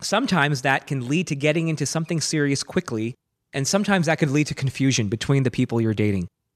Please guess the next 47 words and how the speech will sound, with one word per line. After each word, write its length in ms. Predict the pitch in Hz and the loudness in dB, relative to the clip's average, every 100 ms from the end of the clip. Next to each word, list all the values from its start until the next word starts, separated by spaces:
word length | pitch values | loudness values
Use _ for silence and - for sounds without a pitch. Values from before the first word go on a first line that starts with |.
| _ _ _ - | _ _ _ -6
It's 160 | - - | -2 0
totally 340 | 233 254 240 | 2 2 2
okay 260 | 196 185 175 | 2 2 0
to 100 | 151 | 2
date 180 | 151 156 | 0 0
more 180 | 143 151 | 0 0
than 160 | 139 | 0
one 140 | 131 123 | -2 -2
person, 440 | 123 117 104 92 _ - - | -2 -2 -2 -6 _ -20 -6
but 120 | 160 | -2
the 80 | 147 | -2
communication 800 | - 190 247 - 190 - 180 143 | 0 2 2 2 0 2 2 2
needs 280 | 156 180 - | 2 2 2
to 80 | 170 | 2
be 180 | 170 - | 2 2
open 280 | 147 160 | 0 2
and 100 | 147 | 0
honest. 440 | 143 123 107 - - _ _ | 0 0 0 -4 -8 _ _
Some 240 | - 220 | -2 0
people 180 | 240 262 | 0 0
can 100 | 220 | 2
handle 340 | 196 170 156 160 | 4 4 2 2
it, 100 | 190 _ - | 0 _ -6
and 160 | 127 117 | -4 0
some 180 | 202 | 0
people, 340 | 226 131 123 120 | 2 2 0 0
me, 400 | 123 143 123 143 - | 2 2 2 -2 -8
get 160 | - 120 | -4 -2
so 260 | - 196 202 | 2 0 2
anxious 500 | 180 185 151 135 - | 0 2 2 0 -2
that 180 | 139 | -2
they 100 | 160 | 2
wanna 200 | 151 156 | 2 2
hide 320 | 135 143 151 160 | 2 2 2 2
under 180 | 147 | 2
a 60 | 135 | 2
bed 220 | 135 131 | 2 -2
forever 360 | - 139 131 120 | 0 0 2 0
because 340 | 113 - 135 | -2 -2 -2
the 80 | 123 | 0
thought 240 | - 139 | 0 2
of 100 | 160 | 0
hurting 260 | 123 156 156 | 0 0 0
someone's 320 | 147 139 131 | -2 -2 -4
feelings 400 | - 143 147 135 | -2 -2 0 -2
is 100 | 117 | -2
unbearable. 560 | - 127 113 110 92 - | -2 -2 0 -2 -4 -8